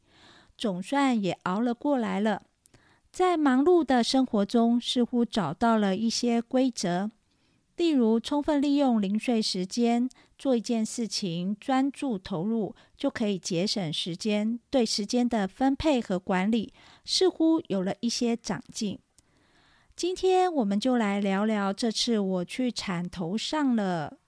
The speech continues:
软体课程，发现一些安全问题，提醒大家：如果你也在外面上一些实体课程，有使用到训练单位提供的公用电脑，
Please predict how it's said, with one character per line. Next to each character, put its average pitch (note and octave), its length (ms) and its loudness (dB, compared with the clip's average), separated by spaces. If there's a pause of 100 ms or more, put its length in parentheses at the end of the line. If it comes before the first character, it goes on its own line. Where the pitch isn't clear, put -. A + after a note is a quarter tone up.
软 G3+ 220 -2
体 G#3 160 -4
课 - 200 -2
程， F#3 400 -4 (300)
发 - 220 0
现 C4 260 0
一 A#3+ 80 0
些 A3 320 -2
安 A3+ 180 0
全 F#3 220 -4
问 G3 180 -2
题， F3+ 380 -10 (240)
提 B3 160 -4
醒 A3+ 240 0
大 A#3 160 0
家： A3+ 300 -2 (180)
如 A3 260 -2
果 F#3 420 0
你 G#3 200 -2
也 C#4 180 -2
在 A3 220 -2
外 G#3+ 180 2
面 G#3 300 0
上 G#3 260 -2
一 G3+ 60 -2
些 G3 220 -2
实 F#3 200 -4
体 F#3 160 -8
课 G3+ 280 -6
程， E3+ 400 -4 (400)
有 B3+ 120 0
使 G3+ 260 -4
用 B3 220 0
到 A#3 240 -2
训 A#3 240 -4
练 A3+ 220 2
单 A3 240 -2
位 A3+ 160 0
提 F#3 220 -10
供 A3 200 0
的 G#3 140 0
公 A#3+ 240 2
用 C4 220 4
电 A3+ 240 2
脑， D3 240 -2